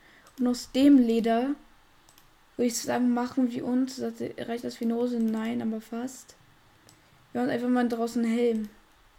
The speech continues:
Weißt du, das ist mies dumm, aber egal. Falls wir noch eine Pflanze finden, was uns, glaub ich, nicht passieren wird.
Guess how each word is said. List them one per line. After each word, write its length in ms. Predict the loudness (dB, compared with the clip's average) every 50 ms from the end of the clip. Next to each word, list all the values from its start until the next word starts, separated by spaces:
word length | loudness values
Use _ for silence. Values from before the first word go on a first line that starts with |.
| _ -20 -20 -20 -20 -20 -20 -20 -20 -14 -8
Weißt 140 | -6 -4 -4
du, 40 | -4
das 80 | -4
ist 160 | -4 -4 -2 -2
mies 220 | -2 -2 -2 -2
dumm, 180 | 2 4 4 4
aber 180 | 4 4 2
egal. 400 | 0 0 -2 -4 -6 -6 -6 -8 -10 -14 -20 _ _ -20 -20 -20 -20 -20 -20 -20 -20 -20 -20 -20 -20 -20 -20 -20 -10 0
Falls 180 | 2 4 4 4
wir 60 | 4
noch 100 | 2 4
eine 200 | 4 4 2 2
Pflanze 340 | 0 0 0 0 0 -2 -2
finden, 540 | 0 0 0 0 0 2 2 2 2 2 0 -10 -14 _ _ _ _ _ _ _ _ _ _ _ _ _ _ _ _ _ _ _ _ _ _ -20 -20 -20 _ _ _ _ _ _ _ _ _ _ -12
was 160 | -12 -10 -6 -6
uns, 160 | -6 -6 -4
glaub 140 | -6 -4 -2
ich, 160 | -2 -2 -2
nicht 400 | -4 -4 -4 -8 -12 -14 -16 -18 -20 -20 -20 -14
passieren 380 | -12 -12 -10 -6 -4 -2 -2
wird. 320 | 0 -2 -2 -4 -6 -16